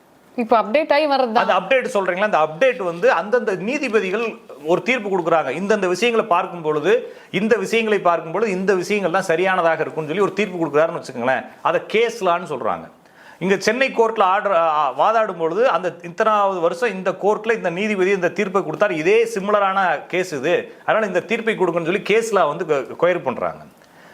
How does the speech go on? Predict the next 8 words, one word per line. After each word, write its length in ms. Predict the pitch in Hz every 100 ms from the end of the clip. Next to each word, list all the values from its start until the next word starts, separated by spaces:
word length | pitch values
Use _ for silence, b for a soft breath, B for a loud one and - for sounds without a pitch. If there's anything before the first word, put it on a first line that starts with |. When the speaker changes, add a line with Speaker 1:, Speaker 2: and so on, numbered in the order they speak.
| B
Speaker 2:
அப்ப 200 | 175 196
இது 120 | 190
என்னன்னா, 240 | 226 247
இது 140 | 240 214
வந்து, 380 | 226 247 202 -
அ, 40 |
புத்தகத்துல 540 | 175 180 226 269 247 240
கிடையாது. 540 | 190 202 156 101 -